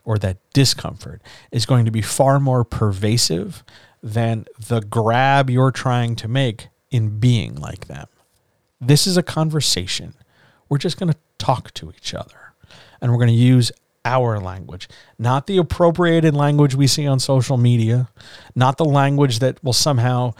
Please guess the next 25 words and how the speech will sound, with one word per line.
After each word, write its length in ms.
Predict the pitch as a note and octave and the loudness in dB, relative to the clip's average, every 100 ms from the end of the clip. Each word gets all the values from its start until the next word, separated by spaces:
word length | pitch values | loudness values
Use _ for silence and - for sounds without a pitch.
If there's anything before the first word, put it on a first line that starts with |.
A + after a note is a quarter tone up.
| - _ - | -18 _ -4
you 120 | A#2+ | -2
know, 400 | A#2 G#2 G#2 - - _ _ _ _ _ _ _ - | -2 -2 -6 -10 -20 _ _ _ _ _ _ _ -12
keep 400 | - D#3+ D#3 - | -4 0 0 0
some 240 | - D3 - | 0 0 0
algorithm 640 | A#2+ C3 C3+ C3 B2+ C3 | 0 0 0 0 0 -2
so 180 | A#2+ B2+ | -2 0
we 160 | B2 | 0
say 220 | A#2 B2+ B2 | 0 0 -2
things 300 | C3 B2 A2+ | -2 -4 -2
like 220 | A#2+ - _ | -2 -4 _
"unalive" 1160 | C3+ B2+ C3+ C3 A#2 A2 A2+ A2+ A#2 B2 A#2+ - - - - - | 0 2 2 2 2 2 2 2 2 0 -2 -4 -16 -20 -20 -6
because 360 | B2+ - B2+ G#2+ | -4 0 0 2
that's 200 | B2 - | 0 0
an 100 | C#3 | -2
unnatural 680 | - B2 B2 A#2+ - C3+ A#2+ | 0 2 2 2 2 2 2
way 220 | A#2+ B2 | 2 2
when 240 | B2 A#2+ A#2+ | 4 2 4
we 140 | D3 | 4
normally 500 | C#3 C3+ C#3 C3+ C3 | 4 4 4 2 2
in 100 | B2+ | 2
our 240 | C3 C3+ | 4 2
real 240 | G#2+ A#2+ A#2+ | 2 0 2
lives 380 | A#2+ B2 A#2+ G2+ | 2 2 0 -2
don't 220 | A2+ A2+ | -2 -2
say 400 | - A#2 A2+ | -2 -2 -2